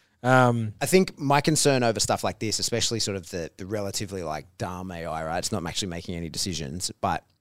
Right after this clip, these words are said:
Speaker 2: is that when it can start doing things, is that, uh, an A I like this will make a bad decision. Uh, like, when you're like, "I don't want any more spam." And it's like, "Okay, no humans, no spam." <laughs>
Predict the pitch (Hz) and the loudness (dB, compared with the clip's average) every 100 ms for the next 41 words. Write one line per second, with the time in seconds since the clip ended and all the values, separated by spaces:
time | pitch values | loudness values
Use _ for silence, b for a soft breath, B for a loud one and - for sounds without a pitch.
0 | _ - 87 90 82 - _ _ 110 117 | _ -10 -8 -6 -6 -8 _ _ -6 -2
1 | 113 - - 107 98 87 - _ - - | -2 4 4 4 -2 -6 -10 _ -8 0
2 | 98 80 85 110 113 113 104 - 76 71 | 2 0 -2 2 4 4 0 -4 -8 -8
3 | 107 - - b b - 87 95 92 _ | -8 -10 -12 b b -12 -6 -4 -6 _
4 | - 95 90 - 107 104 107 98 92 - | -8 -4 -2 -2 -2 0 0 0 -2 -4
5 | 92 98 92 85 87 - 87 80 82 85 | -4 -4 -6 -6 -8 -6 -4 -4 -4 -6
6 | - 78 78 67 98 131 _ - - 87 | -8 -8 -10 -10 -10 -10 _ -12 -6 -2
7 | 87 - - 107 104 98 92 87 - 170 | -2 -4 -8 -4 -2 -2 -2 -2 4 6
8 | 180 160 151 135 113 - 117 98 82 85 | 6 4 4 4 2 2 2 2 -4 -10
9 | - 95 - 110 190 170 175 - - 123 | -10 -6 -2 0 2 4 2 0 -6 2
10 | 123 160 190 190 - 127 - 95 82 - | 6 8 8 6 4 2 4 0 -2 -14
11 | - - - | -6 2 2